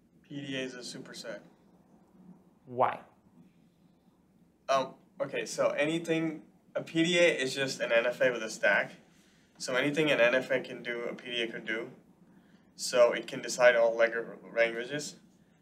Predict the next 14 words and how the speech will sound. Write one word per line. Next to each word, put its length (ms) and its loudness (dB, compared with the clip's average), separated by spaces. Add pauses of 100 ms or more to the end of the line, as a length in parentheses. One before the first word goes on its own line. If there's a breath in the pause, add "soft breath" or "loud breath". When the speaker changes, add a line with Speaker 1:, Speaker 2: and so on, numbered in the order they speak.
(360 soft breath)
Speaker 1:
and 160 -10
then 140 4
it 140 -8
can 160 -10
decide 420 2
on 160 0
non-regular 720 0
languages 400 -6
as 180 -10
we, 120 -10 (180)
as 100 -10
we 100 -10
have 120 -6
seen. 360 -10